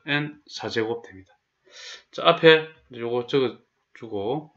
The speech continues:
N 제곱 분의 삼 엔 제곱 플러스 N 마이너스 구분의 일, 여기 십팔. 자, 이런 식으로 되죠. 그 다음에 리미트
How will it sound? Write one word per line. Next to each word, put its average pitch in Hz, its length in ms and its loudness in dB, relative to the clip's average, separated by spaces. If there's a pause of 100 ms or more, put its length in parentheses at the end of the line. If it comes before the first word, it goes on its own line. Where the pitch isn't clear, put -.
(1700)
N 139 180 2
제곱 120 320 0
분의 120 360 0 (880)
삼 120 320 -4
엔 127 200 -2
제곱 117 520 -2 (680)
플러스 120 480 -4
N 113 220 -2 (760)
마이너스 107 540 -8 (760)
구분의 123 420 -4
일, 107 260 -6 (460)
여기 98 180 -12
십팔. - 560 -10 (440)
자, - 160 -6
이런 160 160 0
식으로 123 200 -4
되죠. 117 320 -6 (380)
그 - 80 -20
다음에 107 220 -6
리미트 127 680 -4